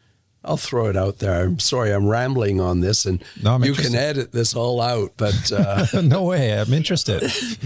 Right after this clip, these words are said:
Speaker 2: Do you get paid to be on the panel?
Speaker 1: No, you don't get,
Speaker 2: You volunteer?
Speaker 1: don't get paid. You get, sometimes you get invited to a volunteer appreciation dinner.
Speaker 2: Oh, wow.
Speaker 1: But, um,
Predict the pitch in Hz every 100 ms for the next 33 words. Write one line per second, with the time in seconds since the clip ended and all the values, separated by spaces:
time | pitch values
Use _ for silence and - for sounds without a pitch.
0 | - - 143 185 - 160 156 139 123 104
1 | 98 85 - - _ _ - 113 92 92
2 | 117 117 120 - - _ - 107 107 107
3 | 139 165 151 139 - 120 117 113 110 135
4 | 139 120 - 110 147 165 151 123 117 123
5 | 120 110 110 120 123 123 120 117 107 92
6 | 92 - - - - 127 139 123 - 127
7 | 95 127 123 - 110 123 - 117 104 110
8 | 107 139 175 - _ - 98 90 82 87
9 | 92 87 - - _ _ _ - - -
10 | - 120 113 - 135 127 123